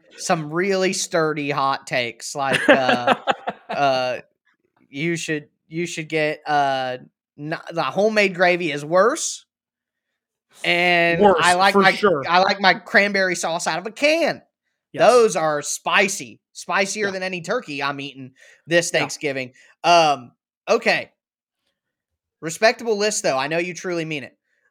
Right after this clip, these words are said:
Speaker 1: Number one for me. My two themes for you that I'm gonna give you quickly. I'm not a sweets person.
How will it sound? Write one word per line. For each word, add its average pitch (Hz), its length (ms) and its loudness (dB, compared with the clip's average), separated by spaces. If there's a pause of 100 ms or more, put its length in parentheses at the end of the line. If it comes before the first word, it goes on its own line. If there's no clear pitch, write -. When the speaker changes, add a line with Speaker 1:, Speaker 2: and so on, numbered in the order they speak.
(1040)
Speaker 1:
Number 208 280 -2
one 208 180 0
for 202 100 -6
me. 156 320 -8 (1400)
My 170 160 0
two 214 220 -4
themes 208 380 -6
for 156 220 -4
you 135 160 -8
that 131 120 -6
I'm 139 160 -6
gonna 139 140 -8
give 139 180 -6
you 127 80 -10
quickly. 117 420 -16 (920)
I'm 143 200 -8
not 147 220 -2
a - 20 -12
sweets 131 480 -14
person. 107 420 -18